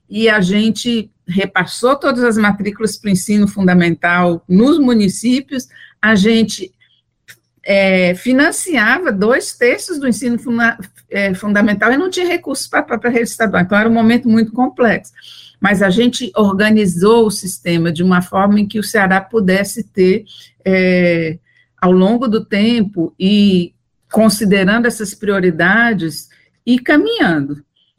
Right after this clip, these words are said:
E a política de alfabetização que vem com o governo de Cid Gomes em dois mil e sete, cujas origens estão em Sobral, ela vinha sendo discutida num grande coletivo que tinha à frente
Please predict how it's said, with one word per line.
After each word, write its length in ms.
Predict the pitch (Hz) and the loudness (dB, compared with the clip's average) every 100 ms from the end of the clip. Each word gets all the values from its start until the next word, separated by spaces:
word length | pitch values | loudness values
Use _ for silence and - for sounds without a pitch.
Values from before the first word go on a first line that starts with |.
| _ | _
E 240 | 220 226 214 | -2 0 0
a 100 | 220 | -2
política 560 | 254 247 254 269 - | 0 2 2 -2 -4
de 120 | 190 | -2
alfabetização 1200 | 208 202 190 185 180 180 170 165 - 175 156 147 151 _ _ _ _ | -2 -2 -4 -2 -2 -4 -4 -4 -2 0 0 -2 -6 _ _ _ _
que 160 | 208 | 0
vem 320 | 190 202 208 220 | 2 4 4 2
com 200 | 220 190 | 2 2
o 40 | |
governo 1000 | 175 170 185 180 165 170 165 160 151 156 - _ - | 2 2 2 2 4 2 2 0 -2 -6 -10 _ -4
de 120 | 175 | -4
Cid 340 | - 220 185 | -2 0 0
Gomes 540 | 214 180 175 160 151 151 | 2 4 4 2 0 2
em 120 | 175 | 2
dois 280 | 170 175 156 | 4 2 4
mil 160 | 180 | 4
e 40 | 170 | 2
sete, 600 | - 175 156 151 - - _ | 0 -2 0 -2 -6 -18 _
cujas 420 | 254 285 262 208 | -2 2 2 4
origens 640 | 214 185 185 170 170 180 | 4 4 4 2 0 0
estão 500 | 156 - - 208 254 | -8 -8 -2 0 2
em 80 | 233 | 2
Sobral, 920 | - 180 156 156 175 220 196 165 175 _ - - - | 0 -6 -4 -2 2 2 2 -2 -8 _ -20 -16 0
ela 240 | 202 220 | 2 2
vinha 420 | 185 185 269 381 | 2 2 0 0
sendo 380 | 370 269 254 240 | -4 -2 -2 0
discutida 840 | 202 202 - 220 - 233 240 320 320 | -2 -4 -6 -8 -6 -4 -4 -2 -2
num 360 | 240 233 240 | 0 2 4
grande 460 | 190 220 277 427 392 | 4 2 2 -2 -6
coletivo 640 | 392 330 320 - 254 254 | -2 -2 -2 -4 -4 -2
que 140 | - 370 | 0 0
tinha 400 | 370 302 262 277 | 2 2 4 2
à 40 | |
frente 680 | 339 - 233 233 262 - 392 | 0 -4 -2 2 0 -2 -8